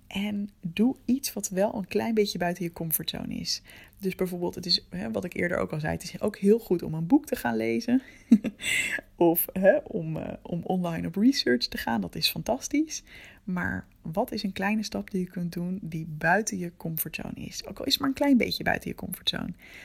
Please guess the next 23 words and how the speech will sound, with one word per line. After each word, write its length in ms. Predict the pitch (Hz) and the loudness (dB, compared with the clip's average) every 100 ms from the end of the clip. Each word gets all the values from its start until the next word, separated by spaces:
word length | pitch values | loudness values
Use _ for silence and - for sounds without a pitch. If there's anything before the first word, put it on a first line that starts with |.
| - | -14
Want 340 | - 165 160 160 | -6 -6 -6 0
dan 380 | 170 220 269 196 | 2 2 0 -2
ben 160 | 190 | -4
je 100 | 180 | -2
echt 480 | - 185 - - - | 0 0 -2 -10 -14
dingetjes 420 | - 175 180 175 175 | -6 -4 -4 -6 -4
aan 80 | |
het 80 | 175 | -4
doorbreken. 640 | 165 160 165 - - - - - | -4 -4 -4 -6 -6 -12 -12 -6
Dus 120 | 190 | 2
misschien 340 | 202 - 233 | 2 4 0
is 160 | 233 226 | 0 -4
dat 160 | 214 | -4
wel 340 | 196 190 202 202 - - - - - | -4 0 0 -2 -8 -20 -20 -20 -20
die 220 | 180 185 | -10 -6
coach 320 | - 92 - - | -2 -2 -2 -2
opbellen 480 | 165 160 87 - | -4 -4 -4 -2
om 120 | - 165 | -2 -2
een 80 | |
gesprek 400 | 160 170 - 165 | -4 -4 -4 -6
aan 160 | 165 165 | -6 -8
te 100 | - | -8
vragen. 540 | - - - - - | -4 -4 -4 -6 -8